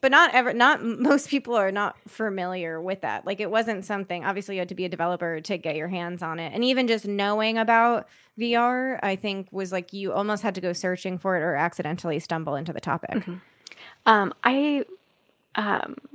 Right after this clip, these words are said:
Speaker 2: I'd been going to E three for a few years at that point.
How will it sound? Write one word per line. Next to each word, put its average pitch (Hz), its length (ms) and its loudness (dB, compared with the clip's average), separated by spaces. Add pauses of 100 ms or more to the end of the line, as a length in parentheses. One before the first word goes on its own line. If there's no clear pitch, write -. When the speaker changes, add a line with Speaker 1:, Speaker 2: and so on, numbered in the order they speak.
(140)
Speaker 2:
I'd 233 140 4
been 262 140 4
going 226 220 2
to 202 200 -4
E 196 80 0
three 196 360 -2
for 196 320 0
a 185 100 -2
few 208 160 -2
years 180 280 0
at - 80 -4
that - 160 -2
point. 254 300 0